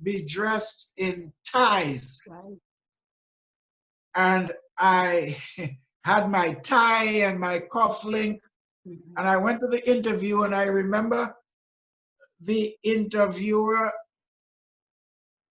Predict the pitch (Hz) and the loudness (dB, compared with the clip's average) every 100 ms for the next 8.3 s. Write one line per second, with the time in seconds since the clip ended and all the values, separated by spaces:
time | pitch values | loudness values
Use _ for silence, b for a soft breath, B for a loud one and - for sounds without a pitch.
0 | - - - 233 208 208 196 220 214 214 | -6 -4 2 2 2 -2 2 2 2 -2
1 | 208 196 196 202 196 240 277 254 240 220 | -4 -4 -2 -2 2 4 6 4 0 -4
2 | - 247 233 196 208 202 - 311 - - | -4 2 2 2 0 0 -2 0 -2 -6
3 | _ _ _ 175 170 - 202 208 _ - | _ _ _ -20 -20 -20 -20 -20 _ -6
4 | 185 190 233 226 202 254 262 240 - - | -2 0 0 0 0 2 4 4 2 2
5 | 269 202 220 220 214 208 196 - 294 - | 2 2 -2 -2 0 0 0 2 0 0
6 | 220 208 190 185 220 - 254 - 208 208 | -2 0 -2 -2 -4 -4 -6 -6 -6 -6
7 | - 269 247 180 165 - _ _ - 175 | 2 6 6 4 -4 -10 _ _ -4 -2
8 | 180 220 220 | 0 -2 -2